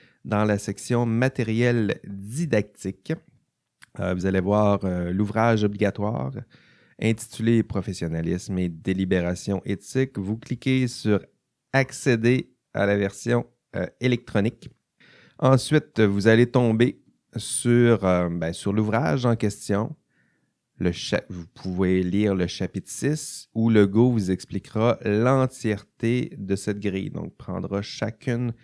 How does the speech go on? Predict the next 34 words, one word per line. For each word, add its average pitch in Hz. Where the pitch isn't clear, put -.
des 101
étapes 107
et 98
sous-étapes 98
et 95
vous 87
les 87
expliquera 95
une 110
à 98
une 107
avec 92
des 85
exemples. 82
Et 147
si -
vous 98
voulez 98
carrément, 98
euh, 85
la 92
grille, 95
ben 92
là, 104
vous 95
allez 92
dans 98
l'annexe 95
deux, 113
euh, 87
je 90
crois, -
où 120
vous 113